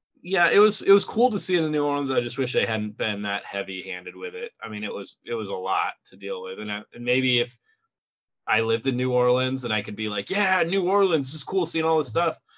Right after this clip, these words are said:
But, uh, for me, it felt me, it made me feel more like, "Oh, okay, I guess Kansas City's cool too." But,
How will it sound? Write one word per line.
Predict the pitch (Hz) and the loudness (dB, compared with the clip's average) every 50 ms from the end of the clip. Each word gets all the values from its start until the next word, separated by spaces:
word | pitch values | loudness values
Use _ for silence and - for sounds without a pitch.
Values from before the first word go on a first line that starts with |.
| - - _ _ _ _ | -20 -20 _ _ _ _
But, | - 127 117 107 - - - | 0 2 2 2 -2 -4 -4
uh, | 117 117 113 107 107 104 | -2 0 0 0 0 -2
for | 104 - - 120 110 | -4 -2 -2 0 0
me, | 110 127 151 185 170 139 131 | 2 0 2 2 2 2 2
it | 120 120 - | 2 0 -2
felt | - 127 120 123 120 | 0 2 2 2 2
me, | 127 123 117 120 - - - 127 123 - | 0 -4 -4 -6 -4 0 0 0 0 0
it | - 123 120 | -4 -6 -2
made | 131 135 131 | -2 -2 -2
me | 123 110 | -2 -4
feel | 120 - 127 120 | -4 -2 -2 -2
more | 120 120 120 | 0 0 0
like, | 117 117 113 104 | 2 0 0 0
"Oh, | 110 135 131 - _ _ _ - - | 0 -2 -2 -4 _ _ _ -10 -10
okay, | 123 - 120 110 110 113 117 | -4 -2 -2 0 2 2 0
I | 113 110 | 0 0
guess | 107 117 113 - - - - _ _ - | 0 0 -2 -2 -8 -16 -20 _ _ -8
Kansas | - 120 113 107 107 | -6 -6 -6 -6 -8
City's | - 110 113 107 110 | -8 -8 -6 -6 -8
cool | 107 104 107 104 98 | -6 -4 -4 -4 -4
too." | - - 110 110 107 104 101 101 98 - _ _ _ _ | -6 -6 -4 -4 -2 -2 -4 -4 -6 -8 _ _ _ _
But, | - 120 113 101 95 98 | -4 -4 -2 -2 -4 -6